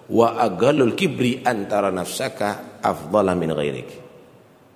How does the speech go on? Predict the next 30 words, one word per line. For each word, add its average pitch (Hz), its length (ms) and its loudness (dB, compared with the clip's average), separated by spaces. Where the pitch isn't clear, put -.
Paling 127 560 4
rendahnya 127 560 2
penyakit 113 320 -2
kibir, 139 320 0
kamu 117 320 -2
merasa 117 400 0
diri 110 240 -2
kamu 120 240 0
lebih 101 160 0
baik 107 240 4
daripada 95 240 -2
yang 92 80 -4
lainnya. 82 320 -8
Ini 139 240 -6
madhabnya 120 400 0
setan. 92 320 -4
Setan 143 480 -2
itu 143 240 0
jadi 113 80 0
mal-, 127 320 -2
mal'un, 135 560 2
kenapa? 123 400 -2
Padahal 104 240 0
sudah 127 240 0
ibadah 110 560 2
sekian 139 640 -2
ribu 131 240 -2
tahun 139 400 0
itu 92 80 -2
setan. 76 240 -2